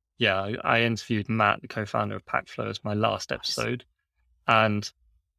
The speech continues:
Speaker 1: yeah, I really enjoyed making that episode. Me and Matt have been chatting for a long time, and it was really great to get him on. And yeah,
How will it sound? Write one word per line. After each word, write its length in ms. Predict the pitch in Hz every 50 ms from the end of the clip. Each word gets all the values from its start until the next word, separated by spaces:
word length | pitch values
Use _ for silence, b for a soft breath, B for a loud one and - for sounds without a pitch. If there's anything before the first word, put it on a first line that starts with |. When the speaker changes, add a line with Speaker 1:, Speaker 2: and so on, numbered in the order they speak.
| _ _ _ _ _ -
Speaker 1:
yeah, 220 | - 139 127 113 98
I 220 | - - 127 120
really 440 | 120 117 123 131 135 127 120 120 117
enjoyed 360 | 110 113 - - 120 113 110
making 320 | 110 110 107 107 - - 107
that 160 | 107 - -
episode. 580 | - - - - - 113 107 104 101 98 - - _ _ _ _ _ _ _ _
Me 100 | - 113
and 140 | 107 101 104
Matt 160 | 101 98 104
have 120 | 135 - -
been 120 | - 101 95
chatting 280 | - - 104 - -
for 120 | - - 110
a 40 |
long 240 | 104 104 104 104 101
time, 380 | - - 110 101 98 101 98 95
and 100 | - -
it 120 | - -
was 200 | - 120 110 -
really 220 | 113 110 113 104 104
great 320 | 98 110 104 98 - - -
to 100 | - 104
get 180 | - 117 -
him 160 | - 104 104 101
on. 300 | 98 101 101 98 - - _ _ -
And 220 | - 104 98 98 101
yeah, 180 | 101 98 98